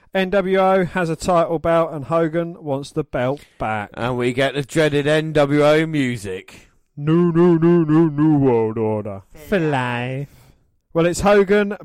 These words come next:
Speaker 1: Bish, and the Disciple.
Speaker 2: Well, Bish has love and admiration for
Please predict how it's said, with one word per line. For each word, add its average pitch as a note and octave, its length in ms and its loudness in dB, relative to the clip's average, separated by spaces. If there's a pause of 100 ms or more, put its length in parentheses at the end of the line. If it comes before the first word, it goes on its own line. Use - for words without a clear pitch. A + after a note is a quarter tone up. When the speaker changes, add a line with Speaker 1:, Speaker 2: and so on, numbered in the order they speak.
(120)
Speaker 1:
Bish, G3 480 2
and F3 260 -6
the F3 120 -2
Disciple. D3 1080 -2
Speaker 2:
Well, C3+ 320 -4
Bish G3 280 2
has D#3+ 260 0
love F#3 260 4
and F#3 100 -2
admiration E3 600 -2
for B2+ 160 -4